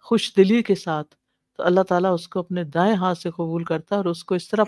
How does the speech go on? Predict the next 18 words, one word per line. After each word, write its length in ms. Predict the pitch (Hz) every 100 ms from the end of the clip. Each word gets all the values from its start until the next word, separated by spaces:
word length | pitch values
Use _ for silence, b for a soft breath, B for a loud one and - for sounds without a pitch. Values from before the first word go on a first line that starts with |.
| -
पालता 340 | 170 180 185
है 60 | 226
जैसे 260 | 185 - 185
तुम 160 | 180
में 100 | 185 190
से 120 | 190
कोई 180 | 202 202
अपने 220 | 170 190 196
पछेरे 320 | 175 - 175
को 140 | 180 175
पालता, 280 | 170 180 - b b b b b -
हत्ता 280 | 202 - 233
कि 120 | 220
एक 140 | 220 190
लुकमा 320 | 208 220 240
जो 100 | 240
है 60 | 254
वो 200 | 247